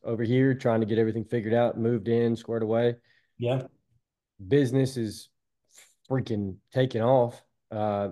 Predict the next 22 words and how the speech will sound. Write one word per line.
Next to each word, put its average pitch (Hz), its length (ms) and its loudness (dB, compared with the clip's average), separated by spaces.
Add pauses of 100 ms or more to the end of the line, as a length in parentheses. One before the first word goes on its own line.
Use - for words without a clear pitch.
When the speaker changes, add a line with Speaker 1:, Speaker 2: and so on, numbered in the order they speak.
Speaker 1:
in 101 140 -6
the 92 180 -6 (400)
first 104 260 -4
quarter 104 260 -6
here. 107 360 -6 (320)
So 98 460 -4
things 107 240 -4
are 104 100 -4
blowing 107 380 -2
up 104 120 -4
over 101 140 -4
here, 107 380 -4 (240)
which 113 180 -4
is 110 120 0
all 107 180 4
good, 113 360 2 (120)
all 110 400 0
Speaker 2:
Yeah. 113 60 -10
Speaker 1:
beautiful 113 340 -4
news. 104 260 -12 (540)
Speaker 2:
Yeah, 127 300 0 (260)
yeah. 92 220 -6